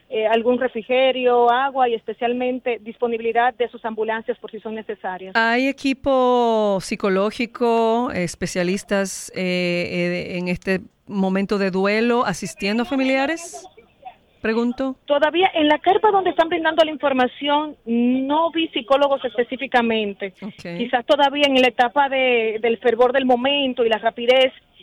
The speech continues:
Speaker 1: quizás todavía no es el momento oportuno, pero me imagino que más adelante será parte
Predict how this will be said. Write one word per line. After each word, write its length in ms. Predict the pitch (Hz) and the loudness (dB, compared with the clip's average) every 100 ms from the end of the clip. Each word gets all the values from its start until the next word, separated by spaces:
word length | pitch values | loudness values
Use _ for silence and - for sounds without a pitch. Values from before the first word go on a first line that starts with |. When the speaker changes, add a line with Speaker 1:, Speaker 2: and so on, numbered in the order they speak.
| _ _ | _ _
Speaker 1:
quizás 280 | 233 214 233 | -4 0 2
todavía 300 | 262 262 262 | 4 4 4
no 120 | 254 | 2
es 60 | 247 | 2
el 60 | |
momento 340 | 247 247 254 247 | 2 2 2 0
oportuno, 520 | 254 247 - 302 262 | 0 -2 -2 0 2
pero 120 | 247 | 2
me 60 | 247 | 2
imagino 320 | 247 294 330 | 2 0 -2
que 80 | 285 | 0
más 160 | 277 | 2
adelante 400 | 277 254 254 254 | 2 4 2 0
será 240 | 240 233 240 | 0 2 2
parte 560 | 240 240 240 233 214 | 2 0 0 -2 -2